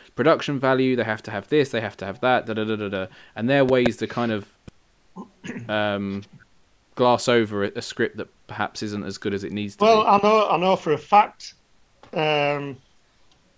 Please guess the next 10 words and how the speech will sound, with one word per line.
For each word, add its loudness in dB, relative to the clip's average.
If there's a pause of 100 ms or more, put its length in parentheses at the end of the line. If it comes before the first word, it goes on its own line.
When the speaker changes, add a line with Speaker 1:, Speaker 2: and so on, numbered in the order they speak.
(580)
Speaker 2:
naming -2
no 2
names, 2
but -6
there's -8 (160)
quite 4
a 4
lot 4
of -6
distributors. -4